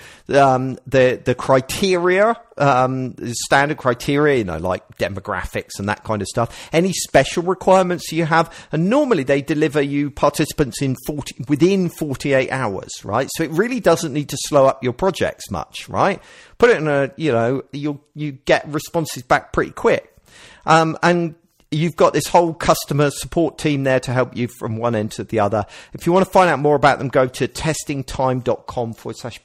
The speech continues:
boag. So there you go. That is why you should do usability, uh, user research, um, and a great tool for overcoming the biggest barrier of doing so. So the question then becomes, is where do we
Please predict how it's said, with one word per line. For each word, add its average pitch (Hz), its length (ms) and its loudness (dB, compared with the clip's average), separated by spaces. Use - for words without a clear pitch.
boag. 92 600 -4
So - 120 -2
there 165 100 8
you 202 120 2
go. 240 420 6
That 170 280 2
is 165 240 2
why 135 420 4
you 170 180 -2
should 120 220 -10
do 127 80 -4
usability, - 540 -8
uh, 120 280 -2
user 120 720 -6
research, 120 720 0
um, 120 440 -2
and 123 340 -6
a 123 120 -6
great 131 260 0
tool 143 200 -6
for 135 320 -2
overcoming 143 580 -2
the 143 80 -4
biggest 143 360 -6
barrier 160 480 0
of 156 120 -6
doing 190 260 0
so. 85 320 -6
So 160 380 2
the 131 80 -6
question 185 500 -2
then 175 180 4
becomes, 127 540 0
is 123 140 -10
where 139 260 4
do 131 160 -8
we 120 300 -6